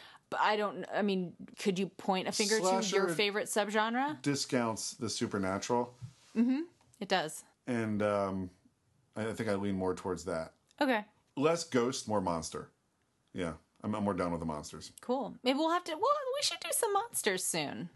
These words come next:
Speaker 2: Let's.
Speaker 1: You and I. Let's do that.
Speaker 2: Okay.
Speaker 1: Okay.
Speaker 2: All right. Well, from, uh,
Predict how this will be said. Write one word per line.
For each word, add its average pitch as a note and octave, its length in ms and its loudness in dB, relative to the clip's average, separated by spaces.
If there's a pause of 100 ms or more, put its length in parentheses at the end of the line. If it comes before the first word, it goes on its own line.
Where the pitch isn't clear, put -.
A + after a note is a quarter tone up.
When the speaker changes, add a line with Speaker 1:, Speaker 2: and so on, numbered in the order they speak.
(420)
Speaker 2:
Let's. B2 460 -2
Speaker 1:
You F#3+ 140 2
and E3+ 100 2
I. C#3 320 -2
Let's C#4 200 -6
do A#4+ 180 0
that. E3+ 220 0 (160)
Speaker 2:
Okay. G3+ 180 -2
Speaker 1:
Okay. C4+ 140 2 (840)
Speaker 2:
All - 100 2
right. C#3 120 4
Well, C#3 300 2 (520)
from, F#2+ 320 -4
uh, F#2 260 2